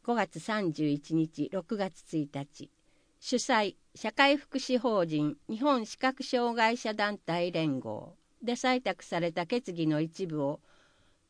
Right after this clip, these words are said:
友協会法、展示東京ボリューム三百二十四から紹介します。この大会は、全国の視覚障害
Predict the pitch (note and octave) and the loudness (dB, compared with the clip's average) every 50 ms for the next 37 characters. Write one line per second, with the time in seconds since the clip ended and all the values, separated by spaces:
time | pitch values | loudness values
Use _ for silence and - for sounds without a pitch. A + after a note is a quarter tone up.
0 | _ _ - B3 A#3 B3 C#4 D4 D4 C#4+ C#4+ - D4 C#4+ C#4+ C#4+ - - B3+ B3 | _ _ -2 0 4 4 6 4 4 2 0 2 2 2 2 2 0 -2 -2 -2
1 | A#3 - - - E3+ E3 D#3 D3 C#3+ - - _ _ _ _ _ - C4+ C4+ C#4+ | -2 -4 -4 -4 -2 -2 0 -2 -4 -6 -10 _ _ _ _ _ 0 2 4 6
2 | C#4+ C4+ C4+ B3+ - - B3+ A3+ F3+ E3 - - - D3 D3 C#3+ - - - G#3 | 4 4 2 -4 -4 -2 0 0 0 -2 -4 -4 -2 0 0 0 -2 -4 -2 -2
3 | G#3+ A3+ C#4 C#4+ C#4 C4+ C4 B3 A#3+ - C#4+ C#4+ C#4+ C#4 A#3+ F#3 E3+ E3 - F3+ | 0 2 2 2 2 2 0 0 0 0 0 2 2 2 2 0 -4 -4 -6 -6
4 | G#3 A#3+ B3 A3 - G#3 F#3+ F#3+ F#3+ G#3+ A3 A3+ A3+ - - E3 D3+ D3 D3 D3+ | -4 -4 -4 -4 -4 -4 -4 -2 -2 -2 -2 -2 -4 -4 -4 -2 -2 -2 -2 -2
5 | - F3+ E3+ E3+ E3+ - F3+ E3 D#3 D3+ - - C3 B2+ B2 D#3 - - - - | -2 -4 -4 -4 -6 -6 -4 -4 -4 -4 -4 -6 -6 -6 -6 -8 -12 -16 -20 -20
6 | _ _ _ _ _ _ _ _ _ _ _ _ _ _ _ _ _ _ _ - | _ _ _ _ _ _ _ _ _ _ _ _ _ _ _ _ _ _ _ -12
7 | - - C4+ D4 D4+ D4+ D4 C#4 C4 B3+ B3+ - B3+ A#3+ A3+ G#3+ G#3+ G3+ G3 G3+ | 2 4 6 6 6 6 4 4 2 2 0 0 0 0 2 0 2 0 0 -2
8 | A3 - _ _ _ _ _ _ _ G3+ G#3+ C4 C4 C4+ C4+ - G3 F3+ - F#3+ | -2 -6 _ _ _ _ _ _ _ 0 2 4 4 4 2 0 -2 -2 -2 -2
9 | F3+ E3+ D#3+ E3 D3+ - _ - - - C#4 D4 C#4+ - - - - C4 A#3+ G#3+ | 0 2 2 0 -2 -6 _ -16 0 0 0 0 0 -4 -10 -2 0 2 2 2
10 | F3 E3 E3 D3+ D3+ D3+ - | 0 2 2 0 0 0 -4